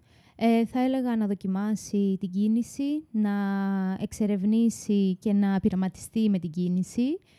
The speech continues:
Θα του έλεγα να, μ, πιστέψει στη διαδικασία, ε, του, έτσι, του,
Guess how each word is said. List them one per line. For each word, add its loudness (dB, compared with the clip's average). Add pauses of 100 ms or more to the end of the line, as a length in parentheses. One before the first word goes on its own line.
(140)
Θα -2
του 0
έλεγα -2
να, 0 (440)
μ, -2 (100)
πιστέψει -6
στη -6
διαδικασία, -2 (840)
ε, 0 (680)
του, 0 (140)
έτσι, -4
του, 0